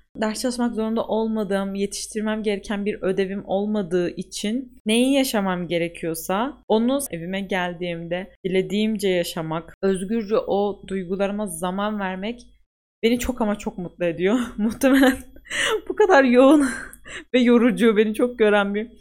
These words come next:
öğrencilik hayatı yaşamasaydım, e, bunun kıymetini bilemeyecektim. Çünkü bütün ömrüm boyunca böyle olacaktı zaten.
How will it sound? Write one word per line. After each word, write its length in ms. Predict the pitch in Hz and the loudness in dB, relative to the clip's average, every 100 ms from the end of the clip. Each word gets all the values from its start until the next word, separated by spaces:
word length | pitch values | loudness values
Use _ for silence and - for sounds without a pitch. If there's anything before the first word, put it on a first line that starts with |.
| _ _ - | _ _ -2
öğrencilik 500 | 208 214 208 220 240 | 2 4 2 0 4
hayatı 340 | 214 208 208 | 6 6 4
yaşamasaydım, 880 | 214 214 233 226 214 196 180 190 262 - 226 | 0 2 2 0 0 2 2 0 -4 -2 0
e, 140 | 208 | 4
bunun 160 | 233 262 | 4 4
kıymetini 460 | 277 233 262 220 | 4 4 4 4
bilemeyecektim. 640 | 254 269 196 165 185 233 | 6 6 4 2 0 0
Çünkü 260 | 240 220 214 | -2 -4 -6
bütün 200 | 208 240 | -6 -2
ömrüm 280 | 196 185 185 | -2 0 -2
boyunca 280 | 190 202 175 | -2 0 4
böyle 200 | 190 185 | 4 4
olacaktı 460 | 156 151 160 156 | 2 -2 -6 -2
zaten. 480 | 156 165 165 233 | 0 0 0 -4